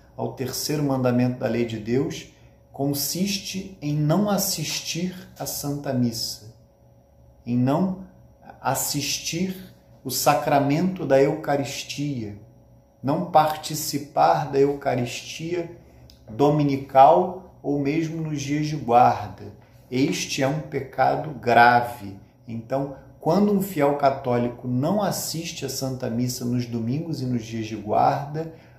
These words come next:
a não ser que ele tenha uma razão grave para tanto,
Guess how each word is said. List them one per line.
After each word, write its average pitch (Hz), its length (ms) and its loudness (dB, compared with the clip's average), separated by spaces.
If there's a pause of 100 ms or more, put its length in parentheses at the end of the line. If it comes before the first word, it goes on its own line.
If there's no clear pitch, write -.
(120)
a 127 140 4
não 143 160 2
ser 180 360 0
que - 100 -4
ele 147 160 0
tenha 139 240 -4
uma 139 200 4
razão 131 600 0
grave 139 580 6
para 120 380 -6
tanto, 143 600 -10